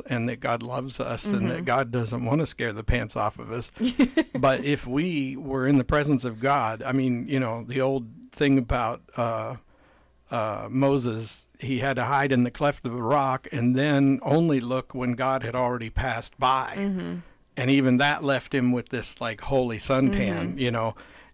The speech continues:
Speaker 1: And, and so the reality is, is that, that there is an awesomeness, and an emphasis on awe, uh, about God that should scare the pants off of us
Speaker 2: Yeah.
Speaker 1: a little bit. We should be driven to our faces in reverent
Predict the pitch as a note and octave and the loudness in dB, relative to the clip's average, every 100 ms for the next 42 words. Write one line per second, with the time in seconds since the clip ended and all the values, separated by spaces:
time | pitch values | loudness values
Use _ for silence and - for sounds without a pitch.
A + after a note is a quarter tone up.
0 | - C#3 C3 B2+ B2 C#3 C3+ C#3+ B2+ C3 | 0 2 4 4 2 0 -2 0 2 4
1 | D3 D#3+ D3 B2+ A#2+ B2 B2 D#3 - C3+ | 4 4 2 0 -2 -4 -4 -8 -6 -6
2 | B2 - C3+ A#2+ B2+ - - _ _ - | -6 -4 -4 -2 -4 -10 -20 _ _ -20
3 | - - C3 C3+ B2+ C3 B2+ - C3 C#3+ | -18 -4 0 0 0 0 0 4 6 8
4 | C#3+ - C3+ A#2+ A2 G#2+ A2 - - - | 6 4 0 -2 -4 -6 -6 -8 -10 -16
5 | _ D3 A2+ C3 B2+ B2 A2+ A2 G#2 C3+ | _ -6 -4 -2 -2 -4 -6 -4 -2 0
6 | B2 A2+ G#2+ - - - - - _ - | 2 2 0 -6 -20 -20 -20 -20 _ -20
7 | - - B2 A2 G#2+ - - A2+ A#2+ A#2 | -12 -2 0 0 -2 -6 -8 -2 -2 -2
8 | A2 C3+ D3 A#2+ A2+ A2+ B2 C3+ C3 G3 | 0 2 4 2 -2 -12 -8 -6 -2 -2
9 | G#3 - D3+ C3 A#2 C3+ B2+ C3 B2+ A2+ | -2 -2 2 2 2 0 0 0 0 0
10 | A2 G#2+ - B2+ E3 G#2 A2 A2 C3 C#3+ | -4 -8 -4 -2 -2 -4 -6 -8 -2 -2
11 | C3+ - F#3+ G3 C#3+ B2 C3+ C3 B2+ D3 | -2 2 4 4 2 2 2 4 2 2
12 | C3+ B2 - C#3 C#3+ - A#2+ A2+ - B2+ | 2 0 -2 -4 -4 -6 -10 -10 -6 -2
13 | B2 B2 B2 C3+ B2+ B2 B2 - | 2 2 2 0 0 -2 -4 -6